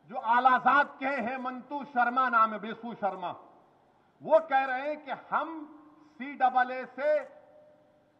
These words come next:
उन बारह लाख हिंदू भाइयों को सिटीजनशिप दे देंगे।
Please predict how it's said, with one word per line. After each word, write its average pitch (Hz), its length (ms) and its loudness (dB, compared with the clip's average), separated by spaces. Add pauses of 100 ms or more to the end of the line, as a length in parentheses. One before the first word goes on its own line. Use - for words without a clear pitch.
(760)
उन 311 140 -2
बारह 262 540 0
लाख 277 560 2
हिंदू 262 320 -8
भाइयों 285 400 2
को 285 140 -10
सिटीजनशिप 277 560 -8
दे 320 200 2
देंगे। 226 360 -2